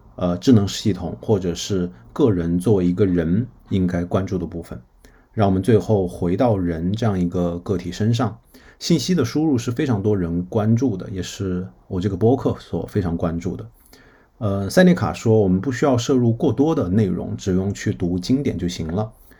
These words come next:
但是控制论的反馈机制的理论会同时强调，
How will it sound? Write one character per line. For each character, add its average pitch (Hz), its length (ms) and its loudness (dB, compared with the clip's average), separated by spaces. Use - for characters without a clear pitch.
但 127 140 8
是 110 360 2
控 180 200 4
制 175 80 2
论 117 220 8
的 92 160 0
反 85 180 0
馈 147 100 0
机 160 220 -2
制 175 180 0
的 107 140 2
理 87 160 4
论 92 300 0
会 95 340 2
同 90 320 0
时 - 180 -2
强 85 240 -4
调， 87 280 0